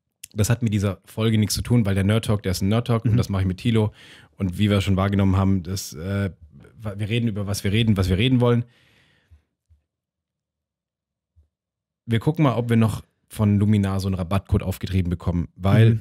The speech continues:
Speaker 1: wir haben uns ja mal für so ein Affiliate-Programm angemeldet. Hashtag Transparenz. Affiliate heißt, ihr zahlt nicht mehr,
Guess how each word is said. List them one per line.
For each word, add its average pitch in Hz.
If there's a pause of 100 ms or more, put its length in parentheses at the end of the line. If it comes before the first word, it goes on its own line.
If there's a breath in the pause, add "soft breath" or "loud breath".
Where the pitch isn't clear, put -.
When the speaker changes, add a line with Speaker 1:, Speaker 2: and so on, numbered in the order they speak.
(140)
Speaker 1:
wir 95
haben 110
uns 104
ja 104
mal 101
für 98
so 92 (160)
ein 95
Affiliate-Programm 123
angemeldet. 120 (120)
Hashtag 117
Transparenz. 110
Affiliate 120
heißt, 107
ihr 107
zahlt 101
nicht 101
mehr, 127